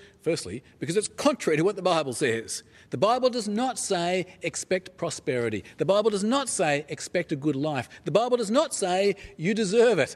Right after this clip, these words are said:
The, the Bible does not say, "Expect that everything will go well." The Bible says, the Bible says, "Expect suffering." And the more faithful you are, the more suffering you can expect. But, but this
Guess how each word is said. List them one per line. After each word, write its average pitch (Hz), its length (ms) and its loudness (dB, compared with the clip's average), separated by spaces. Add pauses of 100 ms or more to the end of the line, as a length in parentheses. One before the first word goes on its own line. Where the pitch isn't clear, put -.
(140)
The, 240 120 -4
the 226 160 -6
Bible 254 300 4
does 208 140 0
not 247 320 0
say, 196 420 2
"Expect - 420 -2
that 226 100 2
everything 196 300 2
will 196 100 4
go 180 260 4
well." 170 260 6
The 147 100 -2
Bible 240 360 2
says, 135 360 0 (400)
the 117 80 -8
Bible 226 260 2
says, 120 160 -2
"Expect 139 360 -4
suffering." 127 600 -2 (1400)
And 214 200 2 (420)
the 170 80 2
more 175 400 4
faithful 151 480 0
you 120 180 2
are, 110 360 -2 (260)
the 165 80 2
more 269 380 4
suffering 165 420 0
you 190 100 0
can 214 100 2
expect. - 600 -4 (1800)
But, - 280 -4
but 220 120 0
this - 260 0